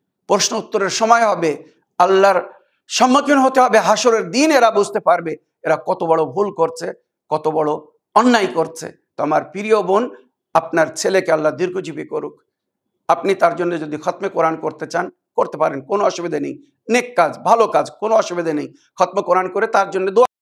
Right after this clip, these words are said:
করবেন যে আল্লাহ রাব্বুল আলামিন এই পবিত্র কোরআন তেলাওয়াতের সওয়াবের রূপে আমার বাচ্চার জীবনকে বৃদ্ধি করে দিন,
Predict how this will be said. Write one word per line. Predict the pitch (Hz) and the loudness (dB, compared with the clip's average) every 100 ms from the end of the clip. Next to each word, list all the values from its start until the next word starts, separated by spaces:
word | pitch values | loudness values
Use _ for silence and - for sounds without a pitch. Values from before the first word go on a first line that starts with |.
| _ _ _ 160 | _ _ _ -6
করবেন | 160 151 _ _ _ | -6 -6 _ _ _
যে | 143 | 0
আল্লাহ | 170 175 180 170 | 0 2 2 2
রাব্বুল | 165 170 | 0 2
আলামিন | 165 165 175 220 | 2 2 -2 -4
এই | 202 175 180 190 | -4 -4 -2 -4
পবিত্র | 202 202 - 165 | -4 -6 -2 -2
কোরআন | 160 185 190 | 2 2 2
তেলাওয়াতের | 180 180 220 233 220 180 147 _ _ _ _ | -2 2 4 4 0 -4 -8 _ _ _ _
সওয়াবের | - 233 254 311 320 | -2 4 4 4 4
রূপে | 277 240 175 131 - _ _ _ | 4 2 -2 -4 -8 _ _ _
আমার | 175 180 165 | 2 2 2
বাচ্চার | 165 165 175 151 | 0 -2 -4 -6
জীবনকে | 160 170 180 180 | -6 -6 -6 -6
বৃদ্ধি | 151 175 - 170 | -6 -6 -6 -4
করে | 160 151 | -2 -2
দিন, | 143 143 - | -6 -10 -12